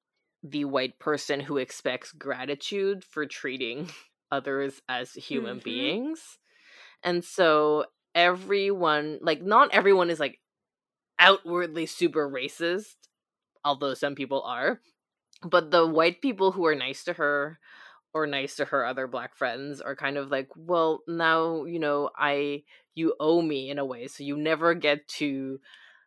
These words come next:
Speaker 1: criticize me, or you never get to question my decisions, or you should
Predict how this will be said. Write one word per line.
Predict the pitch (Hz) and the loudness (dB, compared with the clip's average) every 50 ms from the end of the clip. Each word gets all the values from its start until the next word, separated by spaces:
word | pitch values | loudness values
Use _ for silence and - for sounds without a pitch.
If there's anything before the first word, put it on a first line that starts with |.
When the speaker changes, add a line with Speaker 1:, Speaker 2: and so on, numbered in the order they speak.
| _ _ _ - | _ _ _ -16
Speaker 1:
criticize | - - - 160 156 151 151 - - 147 127 139 143 139 - | -6 0 2 2 2 2 0 0 2 2 2 2 0 -2 -4
me, | 147 147 139 139 139 143 135 - | -4 -4 -2 -2 -2 -2 -2 -2
or | 151 | -2
you | 156 143 143 | -4 -4 -4
never | 143 143 143 160 | -4 -4 -4 -2
get | 156 170 160 - | -2 -2 -2 -2
to | 175 - | -4 -8
question | - - - 143 143 - - - 165 151 143 147 | -6 -2 -2 -2 0 0 -2 0 0 0 0 0
my | 143 139 147 | -2 -4 -4
decisions, | 147 135 147 - - 135 131 131 - 135 131 127 131 131 135 139 - - - | -4 -6 -8 -10 -8 -8 -8 -6 -4 -4 -4 -4 -4 -6 -10 -12 -12 -8 -6
or | 147 147 | -4 -4
you | 147 151 156 151 | -4 -4 -6 -6
should | - 185 165 | -6 -8 -8